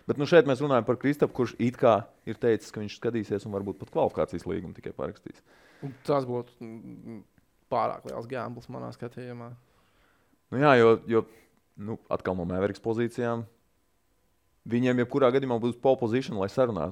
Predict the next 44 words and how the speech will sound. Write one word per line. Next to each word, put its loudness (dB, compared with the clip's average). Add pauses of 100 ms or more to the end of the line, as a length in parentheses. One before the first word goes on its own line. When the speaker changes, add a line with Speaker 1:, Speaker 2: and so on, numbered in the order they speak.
Speaker 1:
lai 4 (500)
ar -6
viņu -2
veiktu 2
sarunas 0
arī 0
Speaker 2:
Nē, 4
Speaker 1:
pēc 10
Speaker 2:
viņš 0
Speaker 1:
tā 6
Speaker 2:
bū-, -4
Speaker 1:
kvalifikācijas 2
Speaker 2:
viņš, 2
Speaker 1:
līguma 0
gada. -2
Speaker 2:
ā, -4
ā, 4
nu, -2 (180)
nē, -2 (220)
nebūs. -6 (140)
Viņš -8
būs -4
unrestricted -4
Speaker 1:
Nē, 2
es 2
Speaker 2:
free 0
Speaker 1:
domāju, 4
Speaker 2:
agents. 4
Speaker 1:
pole 6
position 0
tādā 8 (340)
pozīcijā, 0
Speaker 2:
Ka 4
viņi 2
Speaker 1:
tādā 8
Speaker 2:
varēs 12
vairāk 10
Speaker 1:
ziņā 2
Speaker 2:
naudu 4
piedāvāt? 0
Speaker 1:
Nē, 6 (380)
ka 2
viņi 2
būs -2